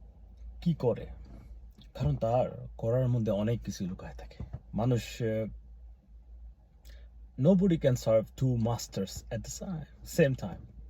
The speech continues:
one has to go। এই বিষয়টা নিয়ে আমি আরো, আরো কিছু, আরো দ্বিতীয় পর্বে আমি কিছু কথা বলবো, আরো কিছু গুরুত্বপূর্ণ বিষয়।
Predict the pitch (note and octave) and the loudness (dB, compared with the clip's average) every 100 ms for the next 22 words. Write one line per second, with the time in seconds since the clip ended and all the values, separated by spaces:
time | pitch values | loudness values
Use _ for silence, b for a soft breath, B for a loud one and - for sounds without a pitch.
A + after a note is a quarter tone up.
0 | - - - - - - - - - - | -16 -18 -20 -20 -20 -18 -16 -18 -18 -20
1 | - _ - - - - - - - - | -20 _ -18 -16 -14 -14 -16 -20 -20 -20
2 | - - - - - - - - - - | -18 -20 -20 -20 -20 -20 -16 -16 -14 -18
3 | - - - - C#3 D3 C3 - A#2 G2+ | -18 -18 -16 2 4 4 2 -2 -6 -6
4 | - - - - - - - - - - | -8 -14 -16 -18 -10 -10 -10 -18 -16 -16
5 | - - - - - - - - - - | -16 -18 -20 -20 -18 -18 -16 -20 -20 -20
6 | - - B B B B - - F3+ G3 | -20 -20 B B B B -10 0 2 2
7 | G3 G#3 G#3 G3 D#3+ D3+ C#3+ D3+ C#3 - | 0 2 2 2 2 2 0 0 -2 -2
8 | C3 C3+ C3+ B2 C3 - - B2 B2+ B2+ | 0 2 2 0 -4 -10 -6 -2 -2 0
9 | A#2+ A2+ - - A2 G#2+ G#2+ G2+ F#2+ - | 0 0 -2 0 2 2 2 0 -2 -6
10 | F#2+ - F#2 C3 - F3 F3 - - - | -8 -6 -4 -4 -4 -6 -6 -8 -16 -20
11 | - - - G#2 G#2+ A#2 B2+ A2 C3 F3 | -20 -18 -4 -2 2 0 0 0 0 0
12 | F3 C3 G#2 F2+ - | 0 0 -2 -2 -6